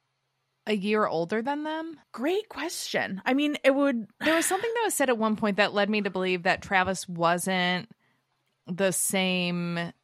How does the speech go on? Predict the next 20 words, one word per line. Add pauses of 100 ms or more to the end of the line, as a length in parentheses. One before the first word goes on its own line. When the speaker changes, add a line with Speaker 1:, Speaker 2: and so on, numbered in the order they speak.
Speaker 1:
year
necessarily
and
was
maybe,
like,
a
year (600)
older.
So
I'm
like,
"Okay,
if
that's
the
case,
then
you're,
like,